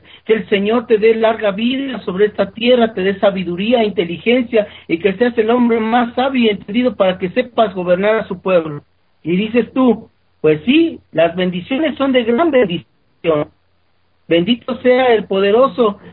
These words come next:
y sabe el poderoso que bendice a sus siervos y a sus siervas. No importa que pasen hambre, está ciertamente registrado que todos ellos tendrían que pasar esto,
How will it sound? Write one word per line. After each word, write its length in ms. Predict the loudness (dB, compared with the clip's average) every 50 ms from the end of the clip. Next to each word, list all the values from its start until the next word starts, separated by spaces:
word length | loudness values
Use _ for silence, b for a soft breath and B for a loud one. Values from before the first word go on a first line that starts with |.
| B
y 140 | -6 -6 -4
sabe 240 | 0 0 2 2 2
el 100 | 2 2
poderoso 500 | 0 0 2 2 2 2 2 0 -4 -6
que 120 | -6 -6
bendice 260 | -6 -6 -6 -4 -6 -6
a 60 | -6
sus 160 | -8 -10 -4
siervos 340 | 0 0 0 2 0 -2 -4 -4
y 20 |
a 60 | -8 -10
sus 180 | -10 -12 -6
siervas. 380 | -2 0 0 0 0 -2 -4 -6 b b b b -4
No 80 | -2
importa 420 | -2 -2 0 -2 -4 -2 -4 -6 -6
que 120 | -6 -6
pasen 380 | -2 -2 -2 -2 -2 -4 -2 0
hambre, 540 | 0 0 0 0 -2 -4 -6 -6 -10 -12
está 240 | -8 -2 -2 -2 -2 -2
ciertamente 680 | -4 0 0 0 0 0 0 -2 0 -2 -2 -2 -4 -4
registrado 640 | -2 -4 -6 -6 -6 -2 0 2 2 2 2 -2 -4 B B B B B -2
que 160 | -2 -2 0
todos 380 | 2 4 4 4 4 2 0 -4
ellos 240 | -4 -4 -4 -2
tendrían 320 | -2 -4 -2 0 -2 -2 0
que 100 | -2 -6
pasar 380 | -4 -4 -6 -2 0 0 2
esto, 340 | 2 0 0 -4 -8 -10 -10